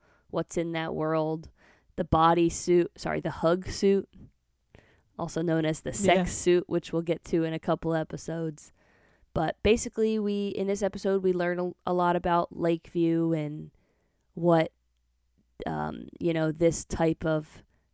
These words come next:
Speaker 1: afterlife, um, can look like for Nathan.
Speaker 2: Yep. Um, and then in episode two, we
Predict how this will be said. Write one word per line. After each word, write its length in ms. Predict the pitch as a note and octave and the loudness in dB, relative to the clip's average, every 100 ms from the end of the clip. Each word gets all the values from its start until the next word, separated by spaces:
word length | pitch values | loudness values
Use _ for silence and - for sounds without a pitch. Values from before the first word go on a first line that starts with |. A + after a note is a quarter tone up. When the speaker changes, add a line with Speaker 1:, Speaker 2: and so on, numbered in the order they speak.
| _ - | _ 0
Speaker 1:
afterlife, 1000 | E3 E3 - E3+ E3 D3+ D#3 - - _ _ _ _ _ | 2 2 -4 -8 -6 -6 -8 -12 -20 _ _ _ _ _
um, 280 | - D#3+ D#3+ | -8 -6 -4
can 200 | - F#3+ | 0 0
look 160 | C#4 - | 0 2
like 200 | E3 - | 2 0
for 140 | - | -8
Nathan. 400 | D#3+ D3+ - F3 - _ _ _ _ _ _ _ _ _ _ _ _ _ - | -8 -10 -10 -16 -18 _ _ _ _ _ _ _ _ _ _ _ _ _ -8
Speaker 2:
Yep. 180 | B3+ - _ _ - | -6 -8 _ _ -2
Um, 480 | G#3 G#3 G3+ G#3 - _ _ _ _ _ _ _ - | 2 2 0 -2 -12 _ _ _ _ _ _ _ -6
and 120 | G#3 | -2
then 160 | G#3 G3+ | 0 -2
in 180 | G3+ - | -4 -6
episode 640 | G#3 A3 - G3+ F#3+ F#3 _ | -4 -4 -4 -2 -2 -4 _
two, 420 | - - G3+ G3 A#3 | -10 -2 2 2 0
we 400 | G3 F#3+ G3 | -2 -4 -6